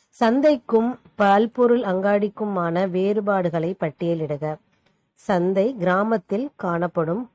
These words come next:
பல்பொருள் அங்காடி நகரங்களில் காணப்படும். விளம்பரம் தேவையில்லை, நேர்மை அடிப்படை. விளம்பரம் காட்சிப்படுத்தல்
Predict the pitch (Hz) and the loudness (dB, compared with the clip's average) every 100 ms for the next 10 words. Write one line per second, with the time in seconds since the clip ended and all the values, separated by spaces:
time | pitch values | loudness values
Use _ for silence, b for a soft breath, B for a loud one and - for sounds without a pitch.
0 | _ 190 196 202 208 208 214 180 170 170 | _ -2 -2 -2 -4 -4 -4 -6 -4 -4
1 | 165 208 320 b b b b - 185 202 | -4 -6 -8 b b b b -4 0 2
2 | 226 202 170 247 - - 180 160 160 160 | 2 0 -2 -4 -8 -4 -2 -2 -4 -6
3 | 156 156 170 185 214 220 220 233 - 175 | -8 -8 -4 -2 0 2 0 -2 -4 -2
4 | 175 190 180 156 156 170 277 - b b | 0 0 -2 -2 -2 -2 -4 -8 b b
5 | - 185 190 202 208 226 190 156 165 - | -2 0 2 0 0 -2 -4 -6 -4 -2
6 | 156 160 269 - _ _ - 185 202 208 | -2 -2 -4 -8 _ _ -6 0 0 2
7 | 202 233 311 - 190 - 196 180 160 - | 0 0 -4 -2 -2 -4 -4 -4 -4 -2
8 | 247 | -4